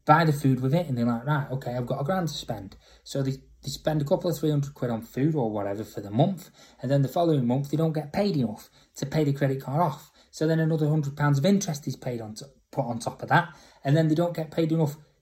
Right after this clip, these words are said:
to pay anything off other than twenty pounds of the original balance, so eighty pounds worth of interest plus twenty pounds of the original balance, which is two hundred eighty it leaves you. Then you put another eighty pound food shop on top of that, and before you know it,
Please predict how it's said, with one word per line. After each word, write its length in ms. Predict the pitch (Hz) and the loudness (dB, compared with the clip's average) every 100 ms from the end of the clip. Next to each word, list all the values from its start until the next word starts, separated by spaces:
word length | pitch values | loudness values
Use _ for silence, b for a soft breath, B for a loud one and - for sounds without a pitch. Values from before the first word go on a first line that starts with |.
| b - | b -8
to 120 | 139 | -2
pay 180 | 156 170 | 2 4
anything 280 | 214 208 | 4 4
off 200 | 139 131 | 0 0
other 160 | 143 135 | -2 -2
than 300 | 127 120 - _ - | 0 0 -2 _ -12
twenty 320 | - 156 143 | -2 2 4
pounds 300 | 139 139 131 | 4 4 4
of 120 | 123 | 2
the 100 | 120 | 0
original 360 | 123 123 117 110 | 0 0 -2 0
balance, 360 | 135 127 147 - | 2 4 2 0
so 240 | 127 110 B B - | 0 0 B B 0
eighty 240 | 147 143 | 2 2
pounds 320 | 139 135 131 131 | 0 0 0 0
worth 200 | 120 117 | -2 0
of 80 | |
interest 420 | 127 143 135 - - | 0 2 0 -4 -8
plus 180 | 131 | -10
twenty 240 | - 135 120 | -2 0 0
pounds 280 | 123 117 113 | 0 0 -2
of 80 | |
the 140 | 107 110 | -2 -2
original 320 | 110 104 101 | -2 -6 -4
balance, 500 | 107 123 110 143 - b b b | 0 2 0 -2 -6 b b b
which 200 | 120 104 | -10 -4
is 180 | 107 - - _ _ _ | -4 -6 -14 _ _ _
two 200 | - 139 | 0 2
hundred 260 | 123 117 110 | 4 2 2
eighty 320 | 143 143 - | 0 0 -2
it 60 | 107 | -6
leaves 220 | 104 104 | -4 -2
you. 60 | 143 | 0
Then 160 | 180 | 4
you 80 | 220 | 4
put 160 | 220 220 | 4 2
another 280 | 185 190 | 4 6
eighty 220 | 214 202 - | 6 4 2
pound 280 | 185 170 | 0 0
food 200 | 147 175 | 0 0
shop 200 | - 143 | 0 -2
on 100 | 135 | -2
top 200 | 117 - | -4 -6
of 100 | 113 | -6
that, 100 | 120 | -4
and 80 | 139 | -2
before 320 | 139 - 190 | -4 -2 -2
you 80 | 180 | 0
know 180 | 175 139 | 0 -2
it, 220 | 127 147 | -2 -4